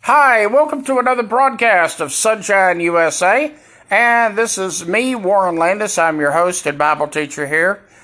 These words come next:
on Sunshine U S A. And it is so great to have you listening over Anchor F M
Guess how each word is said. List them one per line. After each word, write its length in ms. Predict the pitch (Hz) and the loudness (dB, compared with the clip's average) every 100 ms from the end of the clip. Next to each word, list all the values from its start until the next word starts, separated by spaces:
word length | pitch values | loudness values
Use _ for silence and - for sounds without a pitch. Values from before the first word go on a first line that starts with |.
| - _ | -20 _
on 240 | - 156 151 | -2 0 0
Sunshine 760 | 180 170 156 160 160 147 139 151 | -2 -2 -2 0 2 0 -2 -4
U 260 | 147 156 151 | -4 0 0
S 220 | 147 190 | 0 0
A. 260 | 208 226 | 2 0
And 320 | 180 175 160 156 | -2 -2 0 -2
it 80 | |
is 180 | 147 - | -4 -4
so 220 | - 240 | -2 -2
great 300 | 202 196 185 | 0 0 0
to 80 | 165 | -2
have 260 | 165 170 160 | -2 -2 -2
you 100 | 160 | -2
listening 540 | 226 - 160 135 135 _ - - _ | -2 -4 -8 -8 -14 _ -20 -20 _
over 380 | 165 180 160 160 | 0 0 2 2
Anchor 400 | 170 190 175 170 | 2 0 0 0
F 240 | 165 165 165 | 0 0 0
M 360 | 175 185 208 | 2 0 -4